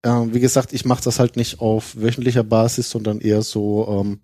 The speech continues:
monatlich. Ich guck da mal jeden Monat drauf und räum dann wieder ein bisschen auf, ähm, und überleg dann so, was denn so als nächstes anstünde.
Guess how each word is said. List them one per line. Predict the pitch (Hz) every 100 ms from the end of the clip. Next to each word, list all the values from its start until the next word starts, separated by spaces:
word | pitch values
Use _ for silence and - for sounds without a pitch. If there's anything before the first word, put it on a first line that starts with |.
| _ _ _ _ _
monatlich. | 120 131 139 - 143 -
Ich | -
guck | 139
da | -
mal | 113 110
jeden | 110 113
Monat | 107 107 - -
drauf | 120 -
und | -
räum | 117 107
dann | 107
wieder | 110
ein | 104
bisschen | 113 - - 104
auf, | 120 147 151 - -
ähm, | 113 110 110 110 110 113 - _ _ _ _ _
und | 113 110 104
überleg | - 113 110 117
dann | - 110
so, | 107 107 104
was | 104
denn | - 110
so | 110 107
als | 104 -
nächstes | 113 - 107 -
anstünde. | 107 - - 139 151 151 156